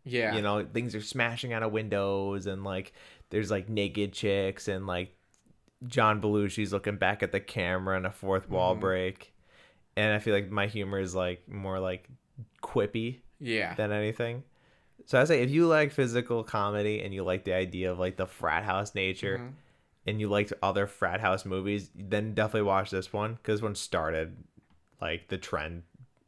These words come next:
Speaker 2: or at least, like, made the trend more, like, aware.
Speaker 1: Yeah. I, yeah, so I guess just like Delta House, Animal House just barely scrapes on by into
Speaker 2: Yes.
Speaker 1: the good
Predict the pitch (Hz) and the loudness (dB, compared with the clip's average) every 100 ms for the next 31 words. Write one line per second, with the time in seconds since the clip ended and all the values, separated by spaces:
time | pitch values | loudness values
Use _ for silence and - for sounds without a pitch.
0 | _ _ 113 131 139 131 110 104 104 107 | _ _ 2 4 4 2 -2 -2 -8 -2
1 | 110 101 101 - 107 90 92 98 98 95 | 0 0 -2 -4 -2 -2 -4 -4 -2 0
2 | 92 90 87 82 90 - _ _ _ 98 | 0 -2 -2 -4 -6 -12 _ _ _ -4
3 | 92 90 80 82 - _ _ _ _ _ | 0 2 0 -2 -8 _ _ _ _ _
4 | _ - 117 120 127 123 - - _ _ | _ -6 0 2 2 -4 -14 -20 _ _
5 | _ 120 131 - - _ 156 233 233 - | _ -2 -2 -4 -20 _ -4 -4 -4 0
6 | 147 139 165 175 - _ _ _ - _ | 0 2 -2 -2 -14 _ _ _ -20 _
7 | - 143 143 165 151 151 - - - 131 | 2 2 4 4 2 -2 -14 -12 -4 -2
8 | 160 151 160 160 160 - - - 113 127 | -2 -2 0 0 -4 -10 -16 -6 -4 -4
9 | 123 123 120 107 104 107 110 107 - - | -4 -4 -4 -8 -2 -2 0 -2 -6 -2
10 | 110 107 113 110 107 107 113 113 120 - | -2 0 -2 0 2 2 2 0 -4 -8
11 | 123 - 98 101 107 113 117 113 | -6 -2 2 4 2 0 0 -2